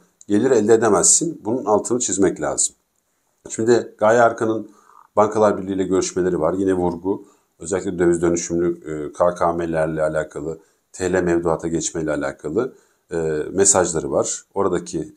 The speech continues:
e, bir operasyon devam ediyor. Burada ilerlemeye devam edeceğiz diyor. T L'ye olan, e, talebin artması sevindirici şeklinde açıklamaları var. E, yani buradaki temel strateji şu, K K M'yi kontrollü olarak azaltmak.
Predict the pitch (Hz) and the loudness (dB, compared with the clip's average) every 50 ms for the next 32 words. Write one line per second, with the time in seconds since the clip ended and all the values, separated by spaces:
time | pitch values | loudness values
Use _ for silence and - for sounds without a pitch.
0 | _ _ - - 73 69 67 - - - 80 - - - _ - 90 - 101 92 | _ _ -12 -10 -10 -8 -8 -10 -12 -10 -10 -12 -12 -12 _ -14 -6 -4 -2 0
1 | 87 82 - - - 80 73 71 85 90 87 92 101 107 110 107 101 104 110 107 | 0 0 -2 -4 -4 -6 -10 -4 0 2 2 4 2 2 0 -4 -4 -2 0 0
2 | 101 104 101 - _ _ _ _ _ _ 85 95 90 85 92 87 80 - - - | 0 0 -2 -6 _ _ _ _ _ _ -10 -8 -6 -2 0 0 0 -2 -6 -14
3 | - - _ - 85 85 85 85 85 85 82 78 76 73 67 67 73 80 95 104 | -20 -20 _ -10 -6 -2 0 0 0 0 -2 -4 -6 -8 -8 -6 -6 -4 -4 -2
4 | 107 104 101 104 98 104 104 98 87 95 101 104 101 104 104 - - _ _ _ | -2 -4 -4 -2 0 2 2 2 0 -2 0 2 2 2 0 -2 -14 _ _ _
5 | _ _ _ _ _ _ _ - - 107 101 101 107 107 104 104 101 90 98 101 | _ _ _ _ _ _ _ 0 2 2 4 4 4 4 4 4 4 2 4 4
6 | 101 98 95 92 - - - 87 85 82 80 78 73 - - 90 90 90 87 92 | 4 4 4 0 -4 -8 -8 -6 -4 -4 -4 -6 -6 -4 -2 0 0 0 0 -2
7 | 87 85 87 85 - - - - - - - 113 110 - - - - 69 69 71 | -2 -2 -4 -4 -4 -4 -4 -2 -2 -4 -2 -2 -2 -4 -4 -8 -10 -12 -14 -12
8 | 82 104 104 - - - 107 87 - - 85 87 110 104 - - - - 95 92 | -10 -12 -12 -12 -10 -6 -6 -6 -6 -6 -2 -2 0 0 0 0 2 2 2 4
9 | 85 82 78 71 69 90 139 143 - - _ _ _ _ _ _ _ _ _ 90 | 4 2 0 -2 -2 -4 -4 -6 -8 -16 _ _ _ _ _ _ _ _ _ -6
10 | 92 90 82 87 87 - - - - 87 87 85 135 180 165 117 101 92 - - | -6 -6 -6 -8 -12 -16 -12 -4 -2 -2 -2 0 4 4 4 4 4 0 0 -2
11 | 101 90 80 - - 120 123 120 101 87 - - - - - - - - 90 101 | -2 -2 -2 0 0 0 2 2 2 0 0 -4 -6 -8 -8 -12 -10 -6 -6 -6
12 | 120 123 - - 190 - - - - 120 120 - - 92 87 87 101 98 - - | -6 -6 -4 -4 -4 -4 -2 2 2 2 2 2 0 0 0 0 -2 -2 0 0
13 | 98 85 87 - 92 90 82 76 76 82 113 - - 87 - - 71 - - _ | 0 0 0 -4 -4 -4 -4 -4 -2 -4 -4 -4 -4 -6 -6 -6 -8 -8 -10 _
14 | - - _ _ | -20 -20 _ _